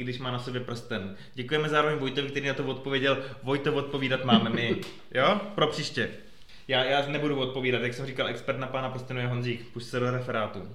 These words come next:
Speaker 2: Takže jako dalo by se říct, že v Pánu prstenů existují dva světy. Jeden hmotný, jeden duchovní. A když si jako člověk, elf, trpaslík nebo hobit nasadí prsten, tak se dostane z toho hmotného světa do toho duchovního. Sauron jako Maja, nižší duch,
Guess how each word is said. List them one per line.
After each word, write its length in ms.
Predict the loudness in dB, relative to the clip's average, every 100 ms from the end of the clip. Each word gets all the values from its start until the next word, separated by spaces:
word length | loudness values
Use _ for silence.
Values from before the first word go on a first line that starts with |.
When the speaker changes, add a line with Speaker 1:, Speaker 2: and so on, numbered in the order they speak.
| -14 -10
Speaker 2:
Takže 200 | -6 -4
jako 160 | -2 0
dalo 180 | 2
by 80 | 0
se 120 | 0
říct, 160 | -2 -2
že 100 | -2
v 60 | -2
Pánu 300 | -2 -2 -4
prstenů 400 | -8 -8 -6 -4
existují 360 | -6 -6 -6
dva 180 | -4 -4
světy. 440 | -6 -10 -10 -10 -12 -14 -8
Jeden 200 | -4 0
hmotný, 380 | 0 0 -2 -2
jeden 180 | -2 -2
duchovní. 540 | -4 -6 -6 -8 -10 -14 -16 -16 -18 -6
A 100 | -2
když 200 | 0 0
si 80 | 0
jako 160 | 0 0
člověk, 320 | 4 4 4
elf, 220 | 4 4
trpaslík 380 | 2 2 0 0
nebo 120 | 0
hobit 180 | 2 2
nasadí 300 | 0 -2 -2
prsten, 380 | -2 -2 -2 -2
tak 140 | -2
se 100 | -2
dostane 260 | -2 -2 -4
z 60 |
toho 140 | -2 0
hmotného 360 | 0 2 2
světa 240 | 0 -2 -2
do 80 | -2
toho 180 | 0
duchovního. 600 | 0 -2 -2 -4 -6 -8 -12 -12 -12 -10
Sauron 400 | 0 2 4 2
jako 180 | 2 0
Maja, 400 | 0 0 -2 -4 -6
nižší 340 | -6 -4 -2
duch, 240 | -2 -4